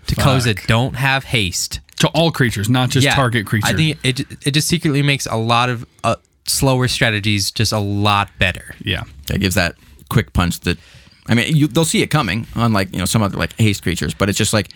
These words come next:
Speaker 3: anything I play is free to swing at you now.
Speaker 1: Yeah.
Speaker 2: Well, and even just
Speaker 3: And if you need a
Speaker 2: non-,
Speaker 3: blocker.
Speaker 2: yeah, non-combat decks that just wanna use their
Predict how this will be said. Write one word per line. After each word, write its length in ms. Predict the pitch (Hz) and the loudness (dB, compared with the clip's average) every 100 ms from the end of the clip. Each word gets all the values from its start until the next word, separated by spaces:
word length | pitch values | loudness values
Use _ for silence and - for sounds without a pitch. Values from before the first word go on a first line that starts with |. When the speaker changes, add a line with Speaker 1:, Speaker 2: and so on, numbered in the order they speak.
| - _ | -20 _
Speaker 3:
anything 300 | 131 131 120 | 0 0 0
I 60 | 104 | 0
play 380 | - 95 85 - _ _ _ - _ 120 | 0 0 0 -6 _ _ _ -20 _ 0
is 120 | 101 | 0
free 240 | - 113 95 | 0 0 0
to 60 | |
swing 220 | - 80 - | 0 -2 -2
at 120 | - | -2
you 60 | - | -2
now. 100 | - - | -2 -2
Speaker 1:
Yeah. 220 | - 127 92 | 2 2 4
Speaker 2:
Well, 80 | 143 | 2
and 120 | 139 | 2
even 420 | 139 151 156 139 | 2 2 4 2
just 240 | 120 127 113 | 2 2 4
Speaker 3:
And 60 | |
if 40 | 117 | 4
you 60 | |
need 60 | 123 | 4
a 40 | |
Speaker 2:
non-, 240 | 131 131 120 | 4 4 2
Speaker 3:
blocker. 180 | - 117 - | 0 -4 0
Speaker 2:
yeah, 220 | 135 117 | 2 4
non-combat 920 | 110 123 131 - 120 147 110 90 - - | 2 2 2 0 2 2 2 -2 -6 -4
decks 400 | 110 98 - - | 0 0 -2 -4
that 180 | 127 110 | 0 0
just 240 | 101 120 123 | 2 0 2
wanna 180 | 113 107 | 2 4
use 420 | 117 120 120 113 | 4 4 2 2
their 440 | 113 104 104 104 | 2 2 2 0